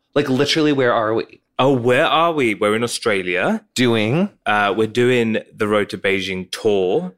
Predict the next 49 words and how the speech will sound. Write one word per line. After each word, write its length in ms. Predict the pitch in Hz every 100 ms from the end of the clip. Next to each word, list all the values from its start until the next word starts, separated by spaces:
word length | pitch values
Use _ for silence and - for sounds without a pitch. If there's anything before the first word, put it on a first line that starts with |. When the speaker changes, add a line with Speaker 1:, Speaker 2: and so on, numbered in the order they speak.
| _
Speaker 1:
Which 200 | 131 120
actually 340 | 131 127 147
Speaker 2:
Uh, 20 |
Speaker 1:
doesn't 220 | 131 127 123
go 220 | 127 120
to 640 | 117 123 87 85 95 107 _ _ _ _ _ _ _ _ -
Speaker 2:
to 120 | -
Beijing. 420 | 107 101 98 104 -
Speaker 1:
It's 160 | 120 107
not, 180 | 139
we're 80 | 139
not 220 | 151 139
actually 220 | 123 - 95
going 140 | 82
to 40 | 73
Beijing. 140 | 117
Speaker 2:
Very 200 | 120 110
important. 520 | 104 104 107 98 92 -
You 80 | 107
say 240 | - 139
that 160 | 143 -
now 160 | 92
in 80 | 87
the 80 | 92
show 140 | 143
Speaker 1:
Yeah, 40 | 151
I 60 |
Speaker 2:
as 60 | 123
Speaker 1:
do, 60 | 127
Speaker 2:
well, 120 | 120
Speaker 1:
I 80 | 123
do, 80 | 131
Speaker 2:
right? 100 | 117
Speaker 1:
I 40 |
have 80 | 117
to 100 | 131
clarify 400 | - 101 90 71
it. 200 | 50 -
Speaker 2:
Yeah, 220 | 123 123 - - - -
<laughs> 380 | - _ - -
'cause 180 | - 101
post-coronavirus, 1160 | 95 - 107 101 - - 107 113 101 90 92 92
Speaker 1:
Yeah. 180 | 101 98
Speaker 2:
it's 80 | 101
a 60 |
very 160 | 95 92
different 400 | 95 - 98 78
title. 300 | 135 156 85
Speaker 1:
Mm-hmm. 420 | 147 143 139 123